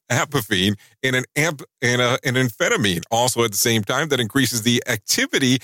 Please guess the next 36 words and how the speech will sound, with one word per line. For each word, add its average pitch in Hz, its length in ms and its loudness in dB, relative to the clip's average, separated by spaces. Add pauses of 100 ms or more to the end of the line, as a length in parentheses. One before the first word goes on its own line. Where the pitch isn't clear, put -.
(160)
in 123 100 -2
the 127 100 0
central 123 320 0
nervous 143 400 0
system, 131 400 0 (100)
making 135 500 0
you 117 440 2
more 98 400 2 (420)
focused. - 560 -2 (840)
It 104 120 -4
comes 160 300 0
in 139 100 -4
two 160 240 0
versions: 127 520 2
immediate 143 680 0
and 123 120 0
extended 127 520 0
release, 123 340 0
providing 127 400 0
two 165 340 0
different 139 460 -2
sorts 117 500 2
of 123 140 -4
treatments. - 640 -2 (360)
One 135 200 0
deals 135 340 2
with, 117 280 0
um, 110 260 0
instantaneously 123 840 -2
out-, 139 300 0
uh, 123 220 0
outbreaks, 143 560 0
while 131 300 2
the 123 220 -2
other 131 320 2
is 123 260 0